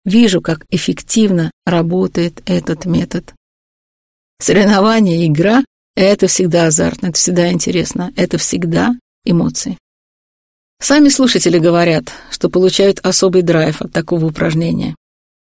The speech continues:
А иногда они всерьёз ссорятся, как внутри коллектива, так и одна команда с другой. Не надо вникать в такие конфликты,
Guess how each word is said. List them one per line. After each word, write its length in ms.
А 120
иногда 220
они 140
всерьёз 380
ссорятся, 880
как 200
внутри 260
коллектива, 600
так 220
и 20
одна 240
команда 420
с 60
другой. 460
Не 100
надо 240
вникать 380
в 40
такие 300
конфликты, 800